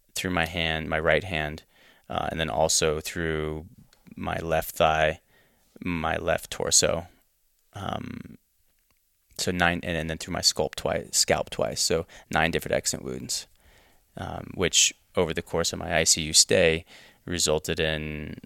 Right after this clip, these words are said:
that, you know, I had my left hand and wrist amputated.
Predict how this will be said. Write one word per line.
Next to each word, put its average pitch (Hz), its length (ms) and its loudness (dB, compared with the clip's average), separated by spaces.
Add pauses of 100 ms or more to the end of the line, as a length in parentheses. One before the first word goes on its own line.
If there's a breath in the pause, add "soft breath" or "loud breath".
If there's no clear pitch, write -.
(120)
that, - 240 -6
you 85 120 -10
know, 80 80 -4
I 80 100 -2
had 85 300 -4
my 85 400 -8 (420 soft breath)
left - 500 2 (260)
hand 98 440 0
and 82 200 -4
wrist 80 340 -2
amputated. 85 640 -6